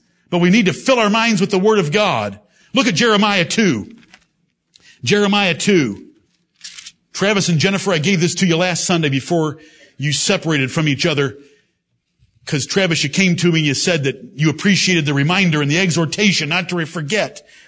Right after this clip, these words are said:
the things the Lord's given us. And I shared with you this verse that I hadn't been able to get to yet, but I'm getting to it now. That's why we're still in this subject.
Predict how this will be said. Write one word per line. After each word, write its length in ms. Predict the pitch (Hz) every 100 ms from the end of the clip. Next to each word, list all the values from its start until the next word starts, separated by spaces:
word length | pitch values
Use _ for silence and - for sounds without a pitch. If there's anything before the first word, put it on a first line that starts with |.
| -
the 100 | 135
things 340 | - 190 175
the 80 | 170
Lord's 380 | 170 185 170 127
given 260 | 185 165
us. 300 | 123 107 - - _ _ _ _
And 100 | -
I 80 | 131
shared 300 | 131 - 214
with 160 | 175 170
you 80 | 180
this 160 | 165
verse 240 | - 214 -
that 100 | 165
I 80 |
hadn't 220 | 156 185 175
been 100 | 190
able 140 | 175
to 80 | 151
get 200 | 208 214
to 100 | 151
yet, 200 | 143 143
but 80 | 135
I'm 100 | 139
getting 200 | 185 -
to 160 | 190
it 80 | 170
now. 440 | 180 165 120 117 _ _ _ _
That's 220 | 139 -
why 140 | 175 175
we're 300 | 151 147 -
still 300 | - 190 160
in 80 |
this 160 | 156 143
subject. 500 | - 170 117 95 -